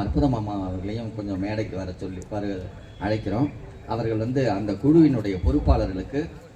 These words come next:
மொத்தமா அந்த எண்ணிக்கைக்கு தக அந்த துண்டுகளை கொடுத்து விட்டோம்னா, அவர்கள் அந்த குழுவில் பங்கேற்ற தோழர்கள் அனைவருக்கும் அணி-, அளித்து சிறப்பிக்க வேண்டும் என்று கூறி, அனைவருக்கும் சிறப்பு செய்கிற ஒரு நிகழ்வை உருவாக்கியிருக்கிறோம். நன்றி, வணக்கம். அதுல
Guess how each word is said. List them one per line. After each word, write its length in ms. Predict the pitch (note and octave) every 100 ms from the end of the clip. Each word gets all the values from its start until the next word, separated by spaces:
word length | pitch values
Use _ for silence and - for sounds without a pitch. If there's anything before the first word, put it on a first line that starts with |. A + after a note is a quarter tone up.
| C3+
மொத்தமா 320 | C3+ D#3+ E3+
அந்த 100 | D3 A#2+ B2+
எண்ணிக்கைக்கு 520 | D#3 D#3 D3 C3 A#2 A2
தக 140 | A#2+ C3+ F3 G3 - - B2
அந்த 120 | A#2 A2+
துண்டுகளை 380 | C3 C3 B2+ G#2+ G#2
கொடுத்து 260 | A2+ A#2
விட்டோம்னா, 440 | A2 F#2 G#2 G2 C#3 - - - - A#2+
அவர்கள் 300 | C3 B2+ A#2
அந்த 140 | A2 G#2+ F#2 E2+ D#2+ -
குழுவில் 420 | C#3+ D#3+ D#3+ A#2 A#2+
பங்கேற்ற 420 | B2+ D3 C#3+ A#2+ -
தோழர்கள் 400 | B2+ C#3+ A2+ G2+
அனைவருக்கும் 580 | C3 C#3 C#3 C3 E3 F3 F3 -
அணி-, 220 | A#2+ -
அளித்து 340 | A2 C3 C#3 C#3
சிறப்பிக்க 400 | A#2 C3 B2+ A2 G2+
வேண்டும் 280 | A#2 B2 B2
என்று 160 | G2 F2+ -
கூறி, 220 | A2 C3 D#3 - - - -
அனைவருக்கும் 500 | A#2+ C3 B2 - C3+ B2+
சிறப்பு 240 | A2+ A#2 G#2+
செய்கிற 240 | A2 G2+ G2 F#2 F2 G#2+
ஒரு 120 | G#2 F#2
நிகழ்வை 340 | G#2 A#2 G2+ B2 G2
உருவாக்கியிருக்கிறோம். 680 | F#2 F#2 - F#2 G2 B2 G2+
நன்றி, 200 | F#2 F#2
வணக்கம். 320 | E2 - - - - - - - - - - - A#2
அதுல 180 | A#2